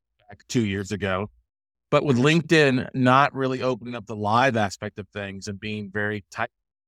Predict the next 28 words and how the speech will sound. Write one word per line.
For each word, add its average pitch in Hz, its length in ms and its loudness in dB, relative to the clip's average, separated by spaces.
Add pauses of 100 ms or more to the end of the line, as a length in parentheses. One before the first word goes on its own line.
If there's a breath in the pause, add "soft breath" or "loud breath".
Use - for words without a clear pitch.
(140)
gripped 135 220 -2
on, 107 120 0
I 107 60 0
know 127 140 2
they're 123 240 2
in 127 140 -6
the 107 80 -6
beta 120 240 -2
aspect 113 360 -2
of 98 100 -12
it, 98 140 -12
but 101 80 -8
I 104 60 0
really 113 260 -4
think 107 160 -8
they 107 80 -6
missed 107 260 -6
out 110 200 -4
on 101 60 -10
a 101 40 -8
lot 104 140 -4
of 101 40 -10
people 101 220 -12
utilizing 101 560 -6
it. 98 60 -18
I - 560 -20
mean, 98 160 -16
'cause - 160 -20